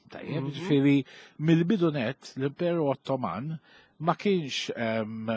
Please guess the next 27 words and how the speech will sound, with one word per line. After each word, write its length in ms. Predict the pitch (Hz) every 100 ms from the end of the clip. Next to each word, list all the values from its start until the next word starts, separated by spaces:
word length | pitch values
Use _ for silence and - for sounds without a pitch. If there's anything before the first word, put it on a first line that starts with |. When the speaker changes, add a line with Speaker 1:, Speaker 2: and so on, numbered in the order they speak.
| 107
Speaker 1:
Musulman 1000 | 120 131 113 104 101 101 101 98 95 95
fanatiku, 720 | - 104 90 73 - - 120 156 -
imma 180 | 143 170
kien 260 | - 151 151
tolleranti 560 | 151 143 123 120 113
ħafna. 360 | 107 127 - - _ _ -
Speaker 2:
Mhm. 160 | 113 98
Speaker 1:
Tajjeb, 220 | 110 196 - -
xi 120 | -
ħaġa 200 | 202 190
li 80 | 180
ma 120 | 180 202
tibqa' 560 | - 180 - 160 180 - - _
sakemm 420 | - 160 - 160
l-Imp-, 500 | 156 156 - 160 170
l-Imperu 420 | 170 156 185 175 151
Ottoman 360 | - 143 151
jispiċċa. 600 | 156 139 - 160 - 78
Ġifieri, 240 | 98 131 127
l-Imperu 240 | 139 135
Ottoman 320 | 131 143 175
spiċċa 400 | 143 - 151 156
fl-elf 240 | 143 147 127
disajmija 480 | 156 135 107 147 143
u 40 |
tmintax. 680 | 143 127 120 - - - -
Speaker 2:
Mhm. 420 | 143 127 107 120